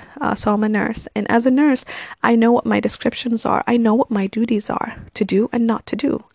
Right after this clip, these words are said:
I know them. And I know as long as I'm able to fulfill that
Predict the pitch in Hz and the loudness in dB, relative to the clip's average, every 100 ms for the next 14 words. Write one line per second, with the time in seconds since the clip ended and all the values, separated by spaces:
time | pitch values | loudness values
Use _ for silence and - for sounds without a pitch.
0 | _ 202 202 214 262 - - 247 - - | _ -6 0 4 2 0 -6 -10 -10 -16
1 | - - 220 240 262 349 339 226 226 294 | -8 0 4 6 6 4 2 2 4 4
2 | 381 320 269 277 285 285 247 - 226 - | 2 0 0 0 0 0 -2 -4 -4 2
3 | 285 302 - - - - | 4 4 2 -4 -6 -12